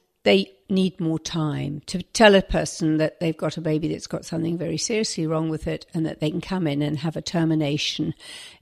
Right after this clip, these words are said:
takes a lot of time and planning for that couple and that family. And I remember one particular family that I saw who already had two children, and they were struggling financially, and they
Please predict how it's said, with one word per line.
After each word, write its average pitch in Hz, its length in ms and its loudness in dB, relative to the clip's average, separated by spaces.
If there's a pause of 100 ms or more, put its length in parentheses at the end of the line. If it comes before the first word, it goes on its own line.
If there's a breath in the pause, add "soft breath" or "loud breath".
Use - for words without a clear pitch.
(240)
takes - 420 0 (160)
a 180 40 0
lot 170 280 2
of 156 140 -4 (500)
time 156 380 0
and 147 140 -4
planning 147 420 -4
for - 160 -14
that 139 260 -6
couple - 480 -8
and 185 140 -4
that 135 220 -4
family. 151 600 -2 (480 loud breath)
And 185 80 4
I 185 120 8
remember 202 420 4
one 196 320 0
particular 196 540 -2
family 156 480 2
that 165 200 -4
I 160 140 0
saw 175 360 0
who 202 220 4
already 208 360 2
had 185 280 -2
two 151 280 -2
children, 147 500 -4
and 190 160 -2
they 202 140 4
were 190 320 0 (380 loud breath)
struggling 202 580 2
financially, 180 1040 -4
and 165 160 -4
they 170 200 -4